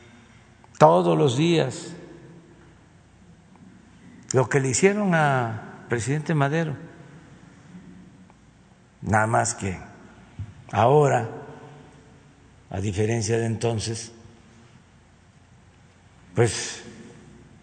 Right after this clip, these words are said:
hay más libertades, se cuenta con las redes sociales. Imagínense en aquel entonces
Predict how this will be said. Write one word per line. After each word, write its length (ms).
hay 300
más 640
libertades, 1080
se 180
cuenta 380
con 160
las 140
redes 260
sociales. 880
Imagínense 560
en 100
aquel 320
entonces 800